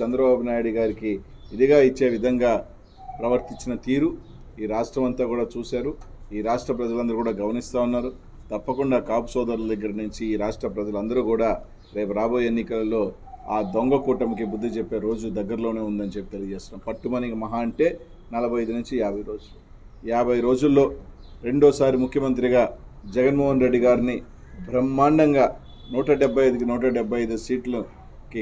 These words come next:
కైవసం చేసుకునే దశలో ముందడుగు వేస్తున్న జగన్మోహన్ రెడ్డి దీవించేదానికి రాష్ట్ర ప్రజలందరూ కూడా సిద్ధంగా ఉన్నారని చెప్పి తెలియజేస్తాం. పల్నాడు ప్రాంతం కానీ, అలాగే గుంటూరు ప్రాంతం కానీ అందరూ కూడా రాప్తాడు సభ కన్నా కూడా పెద్ద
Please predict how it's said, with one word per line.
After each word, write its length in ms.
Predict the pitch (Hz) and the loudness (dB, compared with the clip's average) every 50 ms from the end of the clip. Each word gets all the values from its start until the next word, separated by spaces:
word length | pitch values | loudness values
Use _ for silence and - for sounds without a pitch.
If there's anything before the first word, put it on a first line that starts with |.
| 95 110 | -2 0
కైవసం 380 | 113 120 127 127 127 - 120 113 104 | 0 2 2 2 2 2 -2 -2 0
చేసుకునే 380 | 120 113 - - 117 113 117 117 107 98 107 | -2 -4 -4 -4 -6 -4 -4 -4 -4 -4 -4
దశలో 240 | 107 - 127 127 120 117 117 | -6 -2 -2 -2 0 0 0
ముందడుగు 360 | 117 120 127 120 117 113 113 113 | 2 2 2 2 2 2 0 0
వేస్తున్న 280 | 110 - 113 107 98 110 | -2 -2 -6 -6 -4 -2
జగన్మోహన్ 380 | 110 117 117 120 120 117 110 110 | -2 0 0 -2 -2 -4 -4 -4
రెడ్డి 120 | 98 107 | -4 -4
దీవించేదానికి 580 | 113 117 117 110 - 110 110 110 110 101 107 107 101 | -2 -2 -4 -4 -2 -4 -2 -2 -4 -6 -6 -6 -6
రాష్ట్ర 200 | 104 107 - - 117 | -6 -8 -8 -8 -8
ప్రజలందరూ 360 | 110 101 101 101 101 101 101 101 | -8 -8 -6 -8 -8 -6 -4 -4
కూడా 140 | 107 107 101 98 - - - - - - - - | -4 -4 -4 -8 -10 -16 -20 -20 -20 -18 -14 -12
సిద్ధంగా 380 | 113 101 107 131 135 135 127 120 | -10 -4 -2 -2 0 2 0 0
ఉన్నారని 320 | 117 113 110 104 104 101 98 101 | 0 0 -2 -2 -4 -4 -4 -6
చెప్పి 120 | 95 - 98 | -8 -8 -10
తెలియజేస్తాం. 480 | 92 92 90 82 73 - - - - - _ _ - | -10 -10 -10 -10 -12 -12 -14 -16 -18 -20 _ _ -8
పల్నాడు 180 | 127 131 131 117 127 | -4 -2 0 2 2
ప్రాంతం 320 | 123 123 120 110 123 120 113 113 | 2 2 2 0 0 0 0 0
కానీ, 180 | 110 117 120 127 - - - - - - - - - - - - - 98 | 0 0 -2 -2 -4 -10 -16 -16 -18 -18 -18 -18 -18 -18 -18 -12 -4 -2
అలాగే 240 | 113 123 120 123 120 104 113 | -2 0 0 0 -2 -2 -2
గుంటూరు 300 | 113 107 139 131 131 - 123 | -2 2 4 4 4 4 2
ప్రాంతం 280 | 123 120 117 117 117 113 113 | 2 2 2 0 -2 -4 -2
కానీ 140 | 113 113 113 113 107 | -4 -4 -2 -4 -2
అందరూ 240 | 113 113 127 127 123 123 | 0 2 2 4 4 4
కూడా 160 | 123 127 123 - - - - - - - - - 101 107 | 4 4 4 2 2 -4 -14 -18 -18 -18 -16 -10 -4 0
రాప్తాడు 500 | 113 123 131 127 - - 139 131 127 123 - - | 0 0 0 0 2 2 4 4 4 2 0 -2
సభ 160 | 120 113 120 113 - | -2 -2 -2 -2 -2
కన్నా 220 | 117 117 123 135 135 131 127 | 0 0 2 2 2 4 4
కూడా 160 | 127 101 95 - - - - - - - - - 110 | 4 4 4 0 0 -8 -16 -20 -20 -20 -14 -6 -4
పెద్ద 220 | 110 110 110 | -4 -4 2